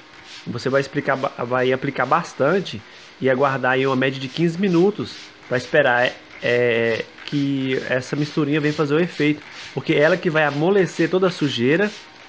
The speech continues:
e vai matar também aí os ácaros, fungos, aí os mofos também, né? Por isso que é muito bom pra quem tem problema respiratório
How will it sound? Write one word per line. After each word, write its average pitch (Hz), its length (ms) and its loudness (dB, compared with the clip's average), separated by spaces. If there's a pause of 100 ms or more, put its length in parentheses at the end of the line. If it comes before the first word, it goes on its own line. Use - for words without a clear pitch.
e 147 60 -4
vai 143 160 0
matar 170 400 0
também 156 540 0 (360)
aí 135 280 2
os 120 200 2
ácaros, 147 540 0
fungos, 160 580 -2 (520)
aí 131 200 2
os 139 140 2
mofos 143 460 0
também, 135 360 -2
né? 160 180 -4 (140)
Por 143 100 -2
isso 143 80 -6
que 160 60 -8
é 143 60 -4
muito 170 240 0
bom 135 240 -2
pra 143 160 -4
quem 143 260 -6
tem 139 440 -2 (1080)
problema 131 320 2
respiratório 139 800 0